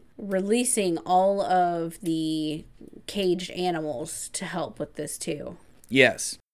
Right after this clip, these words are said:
Speaker 2: And this is the, this is the kind of the climax of the movie, right?
Speaker 1: Yes.
Speaker 2: A lot of stuff happens. Who's thrown into the pit at one point? I think it's
Speaker 1: The
Speaker 2: Kira.
Speaker 1: Emperor.
Speaker 2: No. I
Speaker 1: Oh.
Speaker 2: mean, one of our heroes.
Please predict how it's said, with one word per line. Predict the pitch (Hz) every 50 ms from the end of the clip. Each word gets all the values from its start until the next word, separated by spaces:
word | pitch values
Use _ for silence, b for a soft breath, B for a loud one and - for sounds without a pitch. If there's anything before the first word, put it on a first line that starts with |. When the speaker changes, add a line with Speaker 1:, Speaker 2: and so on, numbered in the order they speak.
| _ -
Speaker 2:
And | 135 143 160 202
this | 220 214 -
is | 226 220 190 170 - -
the, | 151 151 175 170 165 156 147 139
this | 147 180 190 -
is | 214 208 180 170
the | 170 170 165 160 151 147 139 110 -
kind | - - 160 151
of | 139 131
the | 120 107
climax | - - - - 156 156 156 151 139 139 135 - -
of | 131
the | 117
movie, | 113 131 175 208 170 135 104
right? | 92 104 107 123 160 180 - -
Speaker 1:
Yes. | - 220 214 240 233 208 175 156 156 - - - _ _ _ _ _ _ _ _ _ _ _ _ _ _ _ -
Speaker 2:
A | 131 131
lot | 123 123 127 131 143 160 160
of | 156
stuff | 147 - - 156 143 -
happens. | - 127 120 135 - - 98 82 73 - - - - _ _ _ _ _ _ _ _ - - - b b b b b b b b b -
Who's | - 196 220 226 202 -
thrown | - - 151 143 143 139 135 123
into | 113 127 131 127 - 135
the | 117 92
pit | - - - 110 87 82
at | - - -
one | 98 101 92 90 104
point? | - - 90 85 78 76 - - - - - - - - - -
I | -
think | 107 - 160 175 -
it's | 165 131 - - - - - - - -
Speaker 1:
The | -
Speaker 2:
Kira. | - - 147 151 143 123 98 -
Speaker 1:
Emperor. | 160 151 147 143 143 190 185 - - - - - -
Speaker 2:
No. | 113 117 107 101 101 101 101 104 - - -
I | - 208 220 208 165
Speaker 1:
Oh. |
Speaker 2:
mean, | 123 120 120 120 117 117 117 - - - - - - - -
one | 120 120 117
of | 113 110
our | 110 104
heroes. | 104 104 - 113 101 92 92 92 85 90 104